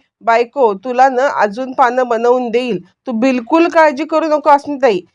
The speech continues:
इतका काही हावरेपणा करायची गरज नाहीये."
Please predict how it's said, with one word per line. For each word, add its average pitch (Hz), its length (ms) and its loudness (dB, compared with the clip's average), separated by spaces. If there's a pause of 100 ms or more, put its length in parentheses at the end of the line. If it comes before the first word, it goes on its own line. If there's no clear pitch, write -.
(140)
इतका 254 400 -4
काही 311 300 0
हावरेपणा 226 720 2
करायची 226 460 -2
गरज 220 380 0
नाहीये." 175 340 0